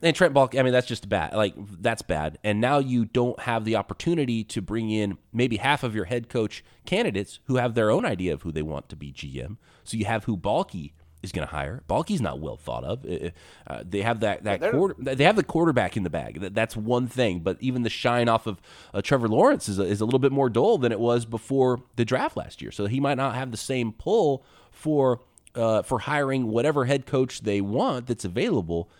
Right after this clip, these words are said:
Speaker 1: as they would have before, and keeping Baalke was a bad move. And you don't have to even keep him yet.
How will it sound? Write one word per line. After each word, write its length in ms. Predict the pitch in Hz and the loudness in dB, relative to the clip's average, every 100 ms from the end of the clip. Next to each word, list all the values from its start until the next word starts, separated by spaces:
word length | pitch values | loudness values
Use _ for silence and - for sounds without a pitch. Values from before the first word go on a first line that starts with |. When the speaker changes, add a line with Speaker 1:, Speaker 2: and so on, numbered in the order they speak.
| - | -6
Speaker 1:
as 140 | 113 | -2
they 80 | 104 | 2
would 160 | 104 127 | 4 4
have 80 | 85 | 2
before, 540 | 87 - 226 117 101 | -6 -2 2 2 0
and 160 | 107 95 | -4 -6
keeping 380 | - 160 120 92 | -6 -2 -2 2
Baalke 540 | 143 165 - 95 - | 2 2 -2 -8 -8
was 220 | 107 104 | -8 -6
a 40 | 87 | -4
bad 240 | 95 101 | -2 -2
move. 200 | 101 104 | 0 0
And 120 | 123 | -2
you 60 | 156 | -2
don't 160 | 330 285 | -2 -4
have 140 | 330 | -6
to 100 | 330 | -4
even 140 | 311 | -4
keep 300 | 294 311 339 - | -2 -4 -2 -2
him 120 | 123 | -2
yet. 240 | 90 - | -2 -6